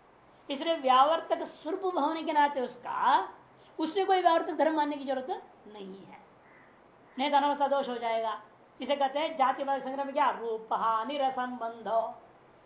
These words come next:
जाति बाधक संग्रह। जाति वो छह चीजों के कारण से नहीं मानते हैं अलग-अलग पदार्थों में।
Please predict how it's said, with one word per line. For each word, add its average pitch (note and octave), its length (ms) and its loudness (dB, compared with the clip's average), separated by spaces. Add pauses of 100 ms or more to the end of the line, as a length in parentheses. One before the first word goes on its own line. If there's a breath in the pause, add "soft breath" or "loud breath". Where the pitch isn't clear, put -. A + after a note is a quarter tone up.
(200)
जाति B3 360 -2
बाधक A3+ 460 2
संग्रह। A#3 840 -2 (1500)
जाति C4+ 400 -2
वो D#4+ 80 0
छह D#4 480 -4
चीजों D#4 320 -4
के D4+ 80 -8
कारण D4 260 2
से C#4+ 80 -4
नहीं D4 140 -6
मानते C4+ 360 -2
हैं A#3 380 -10
अलग-अलग B3 380 -4
पदार्थों A3+ 460 -4
में। F3+ 180 -16